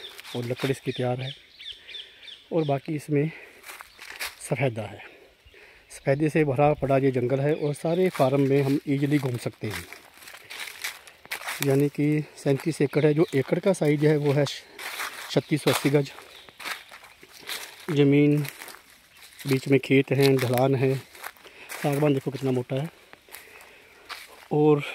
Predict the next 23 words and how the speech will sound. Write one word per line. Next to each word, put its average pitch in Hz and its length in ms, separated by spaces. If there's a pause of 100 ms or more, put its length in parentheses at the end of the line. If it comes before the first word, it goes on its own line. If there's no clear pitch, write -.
(420)
बल्ली 151 380
मेल 143 200
से 139 160
प्लस 143 440
बीच 139 200
में 131 120
सफ़ेदा 131 480
है। 143 160 (400)
सैंतीस 143 360
एकड़ 139 200
पूरा 139 420 (720)
जो 135 500 (300)
ज़मीन 139 380
है, 143 180
इसकी 147 280
जो 139 120
नेचर 127 280
है, 139 100
बरानी 131 360
बंजर 131 280
है। 131 180 (540)
पूरी 170 200
गाड़ी 139 360